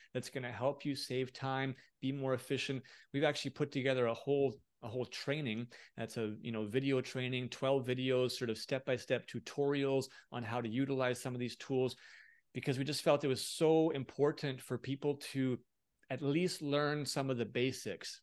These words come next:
right? So we've done it in a, a very straightforward way that helps you learn some of these things, how to, right, get it all, get it all set up. We talk about client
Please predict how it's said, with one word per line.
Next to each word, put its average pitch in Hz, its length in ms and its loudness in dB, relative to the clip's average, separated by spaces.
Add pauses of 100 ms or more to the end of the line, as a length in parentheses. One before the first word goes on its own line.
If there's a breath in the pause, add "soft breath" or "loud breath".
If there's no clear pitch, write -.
(140)
right? 123 200 -2 (800)
So - 180 -6
we've 110 180 -2
done 120 180 -2 (920)
it 135 160 -2
in 117 100 -2
a, 113 200 0
a 127 60 -2
very 127 180 0
straightforward 123 640 -2
way 127 240 2 (380 loud breath)
that 113 100 2
helps 123 260 0
you 123 80 2
learn 123 180 2
some 131 120 -4
of 131 40 0
these 127 120 -4
things, 127 160 -4
how 127 400 -2 (140)
to, 139 280 4 (260)
right, 131 160 0
get 127 160 2
it 127 80 -2
all, 120 280 2
get 123 140 -2
it 123 40 -2
all 123 100 2
set - 220 -2
up. 123 140 -2 (440 loud breath)
We 131 140 -4 (240)
talk 160 120 2
about 143 180 0
client 139 320 0